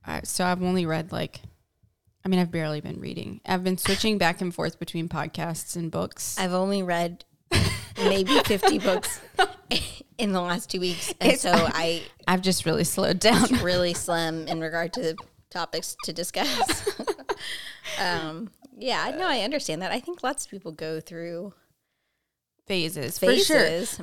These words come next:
Speaker 1: But what I was gonna say is, 'cause you said cozy mystery, usually when I can't get into books, uh, like, cozy mysteries are my fallback.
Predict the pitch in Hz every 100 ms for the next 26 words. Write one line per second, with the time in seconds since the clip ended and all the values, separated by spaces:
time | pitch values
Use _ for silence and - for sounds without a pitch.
0 | - 233 180 - 190 196 190 185 180 -
1 | 254 214 165 160 - 185 - 175 175 165
2 | 151 175 170 165 170 - 151 147 - -
3 | 185 190 196 208 185 165 156 185 160 175
4 | 170 160 156 87 - - - - _ _
5 | _ _ _ _ - 180 170 185 175 -
6 | - 185 175 175 156 - 160 165 160 151
7 | - 139 139 165 180